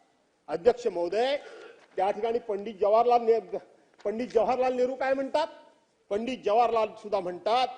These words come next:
की संविधानाच्या निर्मितीसाठी डॉक्टर बाबासाहेब आंबेडकरांनी जेवढी काळजी आणि त्रास घेतला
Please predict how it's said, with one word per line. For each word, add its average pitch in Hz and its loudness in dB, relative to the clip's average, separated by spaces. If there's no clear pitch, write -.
की 208 -6
संविधानाच्या 247 0
निर्मितीसाठी 233 -6
डॉक्टर 190 -4
बाबासाहेब 196 -4
आंबेडकरांनी 185 -8
जेवढी 202 -2
काळजी 190 -6
आणि 190 -8
त्रास 175 -10
घेतला 196 -4